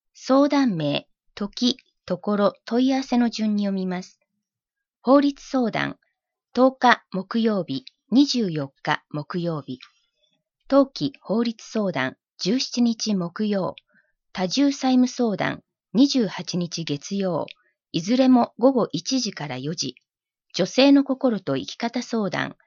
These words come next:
十八日、二十五日、八月一日金曜日、午後一時から三時五十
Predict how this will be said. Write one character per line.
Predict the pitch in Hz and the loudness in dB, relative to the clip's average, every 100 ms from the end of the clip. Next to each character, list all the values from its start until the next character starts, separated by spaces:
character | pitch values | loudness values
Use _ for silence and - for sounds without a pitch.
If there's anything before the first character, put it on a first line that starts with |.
| _ _ _ | _ _ _
十 | - 226 | -2 0
八 | 277 277 269 254 | 0 -4 -2 2
日、 | 240 240 220 214 _ _ | 2 0 -6 -6 _ _
二 | 202 285 | 2 2
十 | 208 175 | 2 -6
五 | - 196 | -4 -4
日、 | 175 - 139 - - _ _ | -4 -6 -8 -8 -12 _ _
八 | 196 - 277 | -8 4 6
月 | 277 277 - - | 6 2 -12 -6
一 | 226 | -6
日 | 226 220 - 190 - _ | -6 -8 -6 -6 -6 _
金 | - 254 247 | 0 2 4
曜 | 240 185 | 2 -2
日、 | 143 - _ _ _ | -6 -16 _ _ _
午 | 254 285 | 2 4
後 | 240 | 4
一 | 196 - 269 | 2 -2 -2
時 | 247 | -2
か | 214 175 | -4 -2
ら | 139 - | -2 -2
三 | - - 269 | -10 0 2
時 | 247 160 | 2 -2
五 | 156 | -6
十 | 147 185 | -6 -8